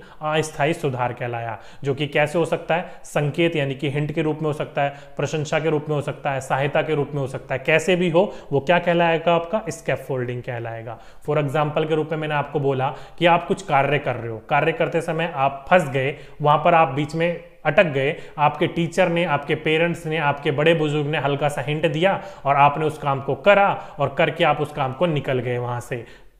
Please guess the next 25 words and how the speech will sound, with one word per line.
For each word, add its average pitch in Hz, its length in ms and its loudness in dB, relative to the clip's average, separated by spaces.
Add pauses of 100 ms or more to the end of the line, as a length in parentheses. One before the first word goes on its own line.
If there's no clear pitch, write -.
(200)
हो 147 100 4
गया 139 160 2
सॉल्व, 123 320 -4
तो 139 200 -6
क्या 170 200 4
कहलाया 160 340 4
वो 160 120 2
आपका? 160 260 4
अस्थायी 135 640 -6
सुधार 117 340 -8
कहलाया। 117 460 -8 (340)
ये 135 80 0
दो 151 200 2
चीजें 180 260 -2
में 175 100 2
बच्चे 170 220 0
बड़े 165 160 4
कंफ्यूज 160 360 0
होते 147 200 -2
हैं, - 140 -4 (240)
स्कैफोल्डिंग 170 800 2
में 190 80 4
और 151 140 4
ज़ेडपीडी 127 540 0
में। 113 180 -10